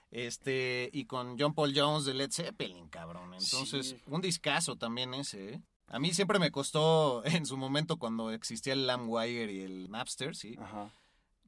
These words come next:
Speaker 1: Pues no sabía cómo se deletreaba el Them Crooked Vultures, así es que
Speaker 2: Ajá.
Speaker 1: se los pondremos en el playlist también para que no tengan que sacar su inglés sin barreras.
Speaker 2: O sea, <laughs> e-, en ese álbum justo es una gran alineación ya to-, estos tres músicos, pero recuerdo que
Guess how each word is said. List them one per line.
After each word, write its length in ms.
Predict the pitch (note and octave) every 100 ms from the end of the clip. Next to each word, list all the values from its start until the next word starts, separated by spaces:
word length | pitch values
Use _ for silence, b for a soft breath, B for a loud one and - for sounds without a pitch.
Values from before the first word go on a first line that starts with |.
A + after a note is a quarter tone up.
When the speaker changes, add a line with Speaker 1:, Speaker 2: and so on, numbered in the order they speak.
| -
Speaker 1:
Pues 100 | A2+
no 100 | C3+
sabía 320 | D3+ C#3+ C#3+
cómo 240 | C#3 C#3+ -
se 140 | B2
deletreaba 500 | G#2 G2 F#2 A#2+ C3
el 140 | A#2
Them 220 | G2+ A#2+ A2+
Crooked 380 | - B2 A2+ -
Vultures, 640 | B2 B2 B2+ - B2 E3
así 200 | G#2 G2
es 100 | D3
que 80 | -
Speaker 2:
Ajá. 100 | E3
Speaker 1:
se 60 | D#3
los 260 | D3+ D#3+
pondremos 400 | - F3 G3+ G#3+
en 100 | E3+
el 120 | D3 C#3+
playlist 420 | E3+ F3 F3+ E3+
también 220 | C3 D3+
para 240 | D#3 C3+
que 340 | A2+ A#2 G#2+ G#2
no 140 | A#2
tengan 300 | C3+ D3 C#3
que 100 | B2
sacar 380 | A2 A#2 B2 C3
su 360 | - A#2+ G2+ F2 _ _ _
inglés 480 | D#3 B2+ F#2+ C3 -
sin 160 | F#2
barreras. 680 | F2 E3+ G2 - - - - _
Speaker 2:
O 120 | - -
sea, 200 | D#3+ -
<laughs> 600 | G#3 - G3+ - A#3+ -
e-, 160 | F#3 F3+
en 180 | F3 G3
ese 240 | - A3
álbum 320 | G3 G3+ G#3
justo 400 | - F3 F3+ F3+
es 120 | E3
una 200 | F#3+ F#3+
gran 240 | E3 D#3+ E3+
alineación 580 | E3+ B2 A#2 G#2+ C#3+ C#3
ya 220 | C#3+ C#3
to-, 280 | - B2+ -
estos 320 | B2 - B2+
tres 220 | - B2+ A#2
músicos, 580 | B2 C3+ - B2+ E3+ -
pero 360 | C#3 D3+ E3
recuerdo 800 | C#3+ C#3 - D#3+ E3+ E3 F3 A3+
que 420 | - A#2 A2 G#2